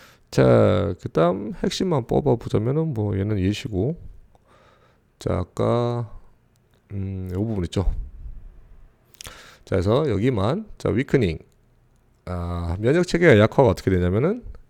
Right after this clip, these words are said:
자, 연결되어 있는데 나이와 연관된 자, 취약성과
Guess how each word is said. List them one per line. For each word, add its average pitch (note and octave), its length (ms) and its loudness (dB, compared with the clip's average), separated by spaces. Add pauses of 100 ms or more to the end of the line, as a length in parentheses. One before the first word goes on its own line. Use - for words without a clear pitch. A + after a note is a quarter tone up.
(640)
자, G2+ 180 0
연결되어 B2 380 6
있는데 G#2 220 4
나이와 G#2 380 6 (280)
연관된 G2 760 2 (120)
자, - 140 -12 (100)
취약성과 G2+ 800 0